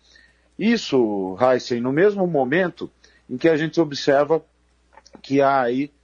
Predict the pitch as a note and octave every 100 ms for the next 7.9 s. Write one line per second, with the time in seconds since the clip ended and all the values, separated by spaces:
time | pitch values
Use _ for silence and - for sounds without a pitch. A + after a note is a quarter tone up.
0 | _ - D3+ F3 C3+ D3 F3 E3 B2+ C3
1 | - - C3+ C#3+ C#3 C#3+ C3+ C3 C3 B2+
2 | A#2 G#2+ - B2 A#2+ B2 A#2 B2 D3 -
3 | _ _ - C#3 C3+ C3+ C3+ A#2+ B2+ A#2
4 | - A#2+ A#2 D3 D3+ D3+ C#3 B2+ B2 _
5 | _ _ - C#3 D3+ C3+ C#3+ C#3+ C#3 D3
6 | D3+ D#3+ C#3+ C#3 C#3+ - D3 D#3 D#3+ -
7 | D3 D3+ D3+ D3 E3 C#3 A2+ E2 -